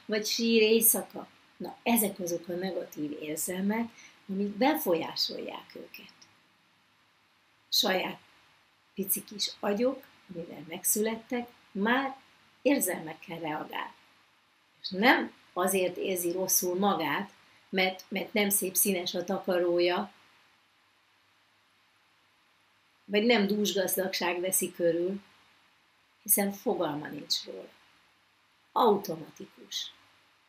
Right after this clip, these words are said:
Automatikus a reakció. Mindannyiunkkal vele születik, és azok az érzelmi állapotok, amik aktuálisan a szülők életén keresztül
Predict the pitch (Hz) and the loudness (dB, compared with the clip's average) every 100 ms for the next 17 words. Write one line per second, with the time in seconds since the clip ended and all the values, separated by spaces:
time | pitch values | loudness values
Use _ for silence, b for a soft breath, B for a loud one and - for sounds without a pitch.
0 | _ - 202 180 175 165 160 - - - | _ -4 -2 -2 -6 -8 -10 -14 -2 -2
1 | 175 165 156 - - - - - - _ | 0 -2 -4 -6 -8 -8 -8 -12 -20 _
2 | _ _ _ 208 226 208 185 170 160 165 | _ _ _ 6 6 6 0 -2 -6 -10
3 | - 165 156 160 196 - 220 233 233 269 | -14 -10 -4 -2 0 2 2 -2 -2 -4
4 | 277 - _ _ _ _ _ _ _ _ | -6 -10 _ _ _ _ _ _ _ _
5 | _ _ _ _ _ _ _ _ - - | _ _ _ _ _ _ _ _ -10 -10
6 | - 254 277 247 208 190 202 196 175 180 | 6 8 10 6 2 0 2 2 2 0
7 | 190 196 208 - _ _ _ _ - 185 | 0 -4 -6 -12 _ _ _ _ 0 2
8 | 196 196 - 190 - - - _ _ _ | 4 0 -6 -14 -18 -20 -20 _ _ _
9 | _ _ _ _ _ - 214 214 - _ | _ _ _ _ _ 0 0 0 -8 _
10 | _ _ _ _ 254 302 - 285 208 170 | _ _ _ _ 2 2 2 4 6 6
11 | 165 170 - 165 170 - _ - - - | 4 -2 -4 -4 -6 -14 _ -4 2 4
12 | 285 277 196 185 - 262 240 208 180 - | 8 8 8 4 -2 4 6 6 2 -4
13 | 175 190 226 208 190 - - 165 165 | -4 -4 -2 0 0 -2 -4 -6 -8